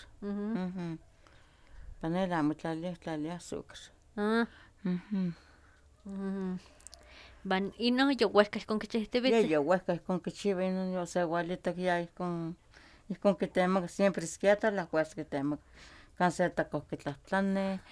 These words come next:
Speaker 2: kan monamiktia, a fuerza ki-, kimakatiweh se madrina, o se tepapa, se temama, pues, yeh inon kisilia inon,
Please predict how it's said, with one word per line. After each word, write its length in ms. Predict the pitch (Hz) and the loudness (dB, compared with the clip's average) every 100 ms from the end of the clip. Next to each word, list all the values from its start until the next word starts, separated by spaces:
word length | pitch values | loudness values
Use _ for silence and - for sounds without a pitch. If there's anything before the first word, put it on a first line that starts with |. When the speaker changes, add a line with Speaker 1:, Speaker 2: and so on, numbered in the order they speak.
| - - - | -20 -12 2
Speaker 2:
kan 180 | 165 | 4
monamiktia, 1160 | 156 147 147 139 143 - - 180 190 190 185 180 - - - - - - - | 4 2 0 -2 -4 -8 -10 -4 0 0 0 -4 -8 -20 -20 -20 -20 -20 -8
a 80 | 175 | -6
fuerza 360 | 165 175 175 165 | 0 2 2 0
ki-, 400 | - 165 156 151 - | -4 -2 -2 -4 -2
kimakatiweh 580 | 156 151 151 170 156 147 | -2 0 -2 -4 -4 -4
se 180 | 156 | -2
madrina, 720 | 151 147 143 160 180 175 170 165 - - - | 0 0 -2 -4 -2 -2 -4 -8 -14 -16 -4
o 80 | 165 | -2
se 200 | - 160 | 0 -2
tepapa, 580 | 147 139 151 156 - 156 | -2 -4 -2 -4 -6 -8
se 180 | - | -6
temama, 420 | 156 151 151 160 160 | -4 -2 -2 -2 -6
pues, 220 | - - | -8 -6
yeh 160 | 170 | -4
inon 180 | 170 170 | -2 -4
kisilia 420 | - - 156 156 | -8 -8 -8 -4
inon, 360 | 156 147 147 143 | -2 0 0 -2